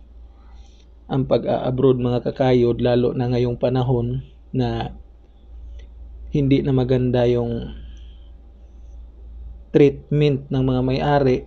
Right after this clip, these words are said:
sa mga empleyado nila, lalo na po dito sa Saudi Arabia, malaki na po yung pinag-iba.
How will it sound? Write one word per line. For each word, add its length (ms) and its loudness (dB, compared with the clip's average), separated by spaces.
sa 240 -2
mga 560 -2
empleyado 720 6
nila, 320 4
lalo 340 4
na 140 -8
po 160 -4
dito 320 2
sa 480 2
Saudi 400 0
Arabia, 480 4
malaki 320 -2
na 160 0
po 160 -2
yung 160 -2
pinag-iba. 640 -2